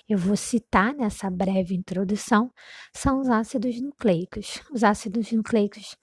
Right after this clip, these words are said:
a gente fala muito, né? A gente ouve muito falar, inclusive na mídia. Ele é altamente, ah, discutido,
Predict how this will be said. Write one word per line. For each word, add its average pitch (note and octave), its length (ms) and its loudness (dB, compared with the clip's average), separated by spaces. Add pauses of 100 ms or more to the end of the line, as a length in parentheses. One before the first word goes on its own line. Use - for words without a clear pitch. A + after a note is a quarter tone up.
(320)
a A3+ 60 -2
gente G#3 240 0
fala G#3+ 240 4
muito, G#3+ 560 -2
né? A#3+ 380 -2
A G#3+ 80 -6
gente F#3+ 280 -2
ouve A#3 300 2
muito G#3 240 0
falar, F#3+ 320 -2
inclusive G#3 480 0
na G#3+ 160 2
mídia. G3 560 -4 (400)
Ele G3+ 120 0
é G3 40 2
altamente, G#3 960 0 (300)
ah, G3+ 180 2
discutido, A3+ 880 0